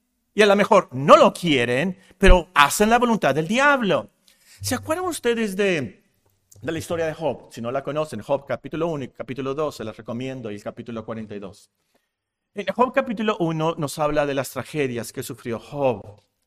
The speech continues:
Eh, su siervo vino y le dijo acerca de lo que pasó con sus hijos, y luego vino con otro con sus ganados, y luego uno le dice estas palabras:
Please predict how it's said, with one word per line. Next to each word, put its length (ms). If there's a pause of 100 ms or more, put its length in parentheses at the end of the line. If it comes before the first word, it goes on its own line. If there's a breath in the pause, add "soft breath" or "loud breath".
(720)
Eh, 240 (320)
su 120
siervo 420
vino 460
y 40
le 120
dijo 260
acerca 420
de 100
lo 100
que 100
pasó 260
con 160
sus 200
hijos, 680 (440 soft breath)
y 60
luego 280
vino 320
con 140
otro 240
con 120
sus 260
ganados, 640
y 140
luego 340
uno 240
le 140
dice 400
estas 300
palabras: 440